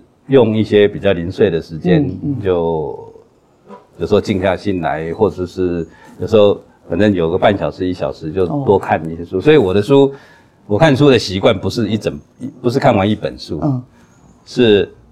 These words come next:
Speaker 1: 我的书会放在很多地方，
Speaker 2: 嗯。
Speaker 1: 不同的书放在很多地方。
Speaker 2: 所以不同的
Speaker 1: 今天我
Speaker 2: 场景就会有不同的书陪你。
Speaker 1: 不，就是我今天如果那一本书是刚好放在这个书桌，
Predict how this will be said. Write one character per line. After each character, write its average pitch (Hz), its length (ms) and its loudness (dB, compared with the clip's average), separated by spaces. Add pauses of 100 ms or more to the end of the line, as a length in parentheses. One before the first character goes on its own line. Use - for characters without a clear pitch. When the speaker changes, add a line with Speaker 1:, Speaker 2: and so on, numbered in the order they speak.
(120)
Speaker 1:
我 98 160 -2
的 98 100 2
书 113 240 0
会 107 140 4
放 95 180 0
在 98 100 2
很 76 140 -6
多 85 160 -4
地 78 160 -8
方， 76 240 -10
Speaker 2:
嗯。 135 240 -2 (260)
Speaker 1:
不 - 120 4
同 92 240 -2
的 98 100 2
书 101 180 -2
放 92 160 -2
在 87 60 -6
很 73 100 -12
多 85 140 -10
地 73 140 -14
方。 76 200 -16 (160)
Speaker 2:
所 - 160 2
以 170 160 6 (140)
不 277 100 4
同 - 20 6
的 254 60 6
Speaker 1:
今 - 20 6
天 147 120 4
我 185 80 4
Speaker 2:
场 185 260 2
景 196 220 4
就 185 160 4
会 196 100 4
有 143 100 4
不 170 120 2
同 139 160 0
的 131 80 2
书 151 240 -2
陪 135 220 0
你。 123 200 0 (600)
Speaker 1:
不， 131 100 2
就 131 140 4
是 120 360 2 (120)
我 110 140 0
今 135 180 2
天 135 240 6
如 120 100 6
果 113 100 6
那 104 120 4
一 113 60 4
本 85 120 -4
书 98 140 -4
是 98 160 -2
刚 98 120 0
好 82 140 -4
放 90 180 -4
在 85 140 -2
这 90 100 -6
个 90 60 -2
书 90 160 -8
桌， 85 280 -4